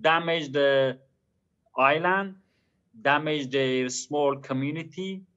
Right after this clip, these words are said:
small society, damaged the, the economy,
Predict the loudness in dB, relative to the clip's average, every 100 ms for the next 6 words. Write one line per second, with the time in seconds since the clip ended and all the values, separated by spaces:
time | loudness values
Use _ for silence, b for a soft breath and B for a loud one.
0 | _ _ _ -18 -8 0 0 0 -4 -6
1 | 0 2 2 -2 -8 -10 -10 -12 _ _
2 | _ 0 2 2 0 0 0 2 2 2
3 | 0 -4 -12 -6 -4 -4 -6 -6 -6 -2
4 | 0 2 2 0 -2